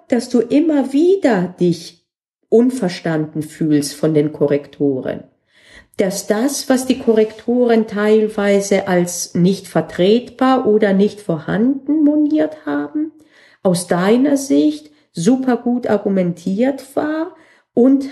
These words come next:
auch vorhanden ist. Und jetzt ist natürlich die Prämisse, dass es durchaus sein kann, Korrektorinnen und Korrektoren sind auch Menschen,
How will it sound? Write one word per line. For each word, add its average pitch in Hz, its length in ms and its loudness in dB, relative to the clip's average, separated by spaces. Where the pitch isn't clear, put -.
auch 226 400 2
vorhanden 262 680 0
ist. - 500 -2
Und 185 220 2
jetzt 175 680 -2
ist 240 320 2
natürlich 277 880 0
die 208 120 -2
Prämisse, 208 720 -2
dass 196 240 -2
es 160 320 0
durchaus 185 600 0
sein 214 440 2
kann, 277 480 0
Korrektorinnen 214 960 2
und 190 240 -6
Korrektoren 170 800 0
sind - 320 -4
auch 156 320 -2
Menschen, 302 500 0